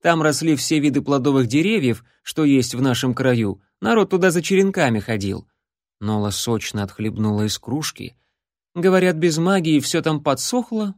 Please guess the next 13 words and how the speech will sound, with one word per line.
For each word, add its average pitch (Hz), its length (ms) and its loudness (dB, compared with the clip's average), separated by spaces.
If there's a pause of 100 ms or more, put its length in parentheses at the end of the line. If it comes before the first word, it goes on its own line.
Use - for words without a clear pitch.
фрукты 170 380 0
стали 131 280 0
мелкие 180 460 0
и - 120 -6
безвкусные. 117 920 -6 (300)
Сама 233 300 2
не 214 160 4
видела, 120 480 0 (120)
не 185 200 0
любитель 190 400 0
в 110 60 -2
земле 127 300 2
копаться, 127 600 -2